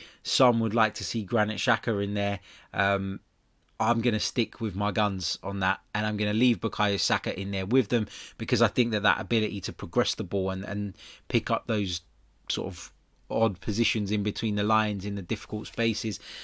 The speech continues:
and, and essentially pull out to the left to allow Oba to get closer to Lacazette.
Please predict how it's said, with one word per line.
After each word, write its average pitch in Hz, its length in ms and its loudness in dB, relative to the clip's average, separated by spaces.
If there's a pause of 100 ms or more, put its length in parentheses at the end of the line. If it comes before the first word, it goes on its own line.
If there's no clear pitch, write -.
(200)
and, 110 180 2
and 117 180 0
essentially 113 480 0
pull 120 240 4
out 110 140 4
to 117 80 -6
the 107 80 0
left 110 260 0
to 110 200 -2
allow 110 280 4
Oba 110 360 0
to 107 120 -4
get 98 240 0
closer 113 340 0
to 107 120 -4
Lacazette. 104 540 0